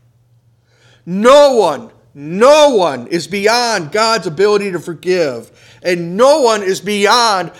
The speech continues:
God's ability to use. Instead of being mad at God for bad times, instead of questioning him,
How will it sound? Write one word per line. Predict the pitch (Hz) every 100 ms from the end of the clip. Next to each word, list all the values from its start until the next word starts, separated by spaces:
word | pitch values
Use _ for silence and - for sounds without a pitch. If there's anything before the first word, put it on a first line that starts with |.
| _ 156
God's | 220 226 175
ability | 156 196 208 196 190
to | 143 160
use. | 151 180 151 110 - - - _ _ _ _ _ _ _ _ _ _ _ _ _ _ -
Instead | 180 - 277
of | 294 208
being | 269 233
mad | 220 254 247
at | 190
God | 220 226 226
for | 196
bad | 170 202 226 220
times, | 220 196 170
instead | 160 247 247
of | -
questioning | - 277 - 220 202 170
him, | 170 160